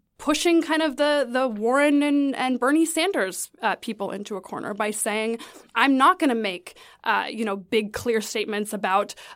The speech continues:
uh, you know, the United States is no longer gonna interfere. Uh, there's no, there's not gonna be any U S interference abroad or intervention in, abroad."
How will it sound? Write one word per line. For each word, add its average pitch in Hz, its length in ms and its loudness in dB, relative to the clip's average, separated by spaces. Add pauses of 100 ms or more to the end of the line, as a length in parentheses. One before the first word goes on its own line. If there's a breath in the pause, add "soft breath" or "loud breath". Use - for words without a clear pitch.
uh, 208 120 2
you 226 120 -2
know, 214 80 0
the 214 120 0
United 226 380 2
States 226 220 -2
is 208 160 -2
no 214 220 2
longer 214 320 2
gonna 196 240 -6
interfere. 190 720 -6
Uh, 185 440 -4
there's 226 200 2
no, 240 200 4
there's 240 180 4
not 247 180 4
gonna 240 280 2
be 214 160 -4
any 233 240 2
U 208 140 0
S 196 200 -4
interference 190 640 -8
abroad 185 360 -4
or 170 100 -4
intervention 190 720 -4
in, 180 220 -10
abroad." - 560 -2